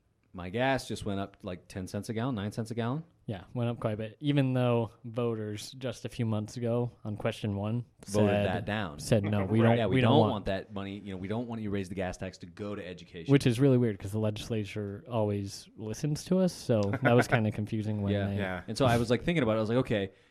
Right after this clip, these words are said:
Speaker 1: you just gave me forty-two dollars a month, but now I'm paying ten cents more a gallon."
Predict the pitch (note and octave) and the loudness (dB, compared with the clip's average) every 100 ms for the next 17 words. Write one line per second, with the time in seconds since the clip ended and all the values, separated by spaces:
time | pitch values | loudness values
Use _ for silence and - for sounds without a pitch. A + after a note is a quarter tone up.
0 | - B2+ B2+ B2 - C#3+ C3 A#2+ - A#2 | -2 0 2 0 2 4 4 2 2 0
1 | A2 B2 A2 G2+ F#2+ G2+ C3+ A2 - - | 0 2 2 2 0 0 0 0 -4 -16
2 | _ _ - G3+ E3+ A2 G#2+ C3 C#3+ B2+ | _ _ -10 -8 -6 -6 0 2 4 2
3 | A#2+ B2+ A#2 A2 G#2+ A#2+ G#2+ A2 - G#2+ | 2 0 0 -2 -4 -4 -4 -4 -2 -2
4 | G2+ G2 A#2 A#2 F#2+ F#2 | 0 0 0 0 -2 -6